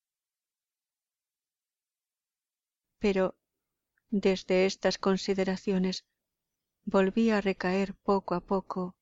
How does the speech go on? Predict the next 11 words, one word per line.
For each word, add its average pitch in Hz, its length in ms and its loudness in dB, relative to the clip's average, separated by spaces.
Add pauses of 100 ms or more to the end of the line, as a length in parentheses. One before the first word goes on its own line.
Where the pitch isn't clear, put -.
(220)
en 190 160 2
los 185 200 0
antecedentes 180 880 -2
y 185 60 -2
pasados 180 540 -4
sentimientos, 180 880 -2 (1500)
acordándome 185 840 2
de 180 100 0
aquella 190 480 0
vuestra 185 440 0
sierva, 190 520 -2